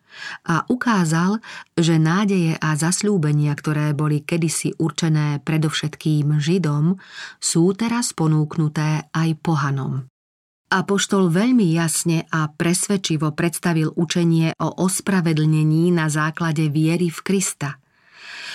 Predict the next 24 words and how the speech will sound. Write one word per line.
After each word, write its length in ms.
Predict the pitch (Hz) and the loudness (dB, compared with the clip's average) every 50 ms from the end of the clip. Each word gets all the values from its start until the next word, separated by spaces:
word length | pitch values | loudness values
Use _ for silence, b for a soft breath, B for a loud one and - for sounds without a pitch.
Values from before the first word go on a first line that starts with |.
| B B | B B
Dúfal 560 | B 180 180 247 311 320 - 254 214 185 165 | B 2 2 2 2 0 0 0 0 0 0
síce, 400 | - - 175 180 160 - 190 208 | 0 2 0 0 0 -2 -2 0
že 160 | 202 180 170 - - | 0 0 -2 -2 -4
obsah 400 | 160 180 - - - 185 165 147 | -6 -4 -4 -2 -2 0 0 2
listu, 640 | 165 170 202 233 220 - - - 170 170 196 208 B B B B B | 2 2 2 0 -2 -4 -4 0 0 0 0 0 B B B B B
určený 640 | B 190 190 185 - - 190 175 170 160 156 156 147 | B 2 2 2 2 2 2 4 4 4 4 2 2
kresťanom 720 | - 190 175 202 190 - - 180 165 156 156 151 156 156 | 0 -2 -2 -2 -2 -2 -2 0 2 2 2 4 4 2
v 0 | |
Ríme, 440 | 156 165 160 160 160 165 160 156 160 185 190 B B B B B B 185 | 4 4 4 4 4 4 4 2 2 0 -2 B B B B B B 2
môže 480 | 190 190 214 226 247 240 185 180 156 - | 4 4 4 4 2 2 0 0 -2 -2
pomôcť 540 | - 175 165 170 170 165 160 160 151 143 170 | -2 0 2 2 4 4 2 2 0 0 0
aj 120 | 156 156 - - - | 0 0 0 0 2
iným 320 | 220 226 208 175 160 156 | 2 4 4 4 2 2
zborom, 560 | 147 156 151 151 151 147 151 156 175 196 226 220 B B B B B B B | 0 0 0 0 0 0 0 2 2 2 0 -2 B B B B B B B
no 120 | - 214 208 | 2 2 4
len 240 | 208 214 202 202 190 | 4 4 4 4 2
veľmi 400 | 175 208 240 262 254 208 170 151 | 2 2 2 2 2 2 2 2
slabo 400 | - - 170 165 180 170 160 156 | 0 -2 -2 0 0 0 2 2
mohol 400 | 156 156 151 151 151 151 147 147 | 2 2 2 0 0 0 -2 -2
tušiť 720 | - 180 175 - - 185 175 - - - - - - - - | -2 -2 -2 -2 0 -2 -2 -2 -4 -16 -18 -20 -10 -2 0
ďalekosiahly 1040 | 180 143 175 175 196 196 175 - - 160 151 - - 156 151 151 139 151 143 143 | 0 2 2 2 2 0 0 -2 -2 -4 -4 -2 -2 -2 -2 -2 -2 -2 -2 -4
vplyv 400 | 135 - - - - 160 170 180 | -4 -8 -10 -4 -2 0 2 2
svojich 480 | 180 165 151 - - 151 156 156 147 147 | 2 0 -2 -2 -2 -2 0 0 -2 -2
slov. 480 | - - 160 151 151 143 135 131 131 | -4 -4 -2 -2 -2 -2 -4 -6 -10